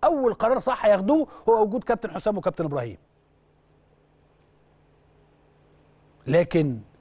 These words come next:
هذا التخبط يحتاج الى، او الاتحاد المصري لكرة القدم يحتاج الى ناس عندها القدرة على اتخاذ القرار الاداري، مش مثل هؤلاء. وانا، انا، انا بتكلم هنا على اتخاذ القرارات، وليس،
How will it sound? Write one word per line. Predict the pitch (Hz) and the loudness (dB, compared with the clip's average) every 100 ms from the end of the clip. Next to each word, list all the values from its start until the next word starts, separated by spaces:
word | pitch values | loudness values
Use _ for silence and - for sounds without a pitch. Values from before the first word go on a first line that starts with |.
| _ _ _ _ _ _ | _ _ _ _ _ _
هذا | 165 175 170 | -2 2 0
التخبط | - 143 - 233 220 - - - _ _ _ _ - _ | -2 -2 -2 -2 -4 -10 -14 -20 _ _ _ _ -20 _
يحتاج | 151 - - 208 143 | -8 -4 0 0 0
الى، | 170 170 147 - - | 0 2 0 -4 -4
او | 139 139 - | 0 0 0
الاتحاد | 156 - 214 196 | -2 0 -2 0
المصري | 190 - 165 | -2 -2 -2
لكرة | 202 175 | -2 -2
القدم | 151 208 190 160 - _ | -2 0 0 -2 -12 _
يحتاج | 151 - 214 185 | -4 0 0 0
الى | 156 156 | 2 2
ناس | 175 226 - | 2 0 -2
عندها | 127 139 175 196 | -4 -2 -2 0
القدرة | 165 - 240 190 147 | -2 0 0 2 0
على | 135 | -2
اتخاذ | 127 - 185 202 | -6 -6 -2 -2
القرار | 160 - 147 190 | -2 -2 0 2
الاداري، | 151 131 123 160 117 85 _ _ 151 | 0 -6 0 2 2 -6 _ _ -10
مش | 135 196 | -2 -2
مثل | 202 147 | 0 0
هؤلاء. | 135 127 160 - - - _ _ _ _ _ _ _ _ | 0 2 0 0 -8 -20 _ _ _ _ _ _ _ _
وانا، | 131 143 139 131 | 0 2 2 2
انا، | 135 135 147 | 2 2 2
انا | 139 | 0
بتكلم | 139 185 165 | 0 0 2
هنا | 190 185 - - | 0 -2 -6 -4
على | 127 175 170 - 147 | 0 2 0 -4 -16
اتخاذ | - - 160 180 170 | -12 -4 0 2 0
القرارات، | 156 151 143 175 147 131 | -4 -4 0 0 0 -4
وليس، | 147 170 | -2 -2